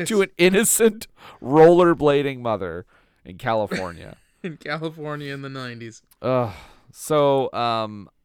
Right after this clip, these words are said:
Speaker 1: uh, weird. Uh, okay.
Speaker 2: Oh,
Speaker 1: Speak-
Speaker 2: that's weird? The next scene will be a delight as we cut back to Mister Dennis's office.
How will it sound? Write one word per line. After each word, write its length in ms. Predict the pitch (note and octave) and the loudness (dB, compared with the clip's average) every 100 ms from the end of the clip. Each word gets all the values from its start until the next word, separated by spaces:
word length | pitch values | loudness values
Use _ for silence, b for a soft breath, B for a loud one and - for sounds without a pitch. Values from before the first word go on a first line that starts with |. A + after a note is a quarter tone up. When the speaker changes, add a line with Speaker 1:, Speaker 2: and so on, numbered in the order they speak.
| _ | _
Speaker 1:
uh, 140 | G2+ - _ G#2+ G2+ _ _ | -16 -16 _ -16 -16 _ _
weird. 440 | G2+ G#2 F2 D2+ _ | -12 -10 -10 -12 _
Uh, 440 | B2 C3 B2+ B2 - _ b b b | -6 -2 0 -2 -6 _ b b b
okay. 280 | E3+ D#3 A2+ - | -4 -2 -4 2
Speaker 2:
Oh, 120 | G3 | 8
Speaker 1:
Speak- 80 | G3 | 8
Speaker 2:
that's 260 | E3+ G#3 - | 8 2 0
weird? 460 | A#3+ C#4+ E4 B3+ - | -4 -2 -2 -6 -14
The 400 | G3+ E3 E3+ D3+ | -18 -16 -10 -6
next 280 | F3+ A#3 B3+ | -2 -2 -4
scene 280 | - F3 E3 | -8 -8 -6
will 140 | D#3 | -8
be 140 | D#3+ E3+ | -4 -4
a 60 | |
delight 380 | D#3+ D#3 G3+ A#3+ - | -4 -4 -4 -6 -6
as 180 | D3+ D3 | -8 -6
we 120 | C#3+ | -8
cut 260 | C#3 D#3 - | -6 -8 -6
back 300 | D3+ C#3 - | -6 -6 -6
to 80 | |
Mister 260 | D#3+ D3 D#3 | -8 -8 -8
Dennis's 460 | D3 C#3 C#3+ C#3+ C3+ | -6 -6 -6 -10 -8
office. 480 | B2+ B2+ G3 - | -8 -8 -10 -12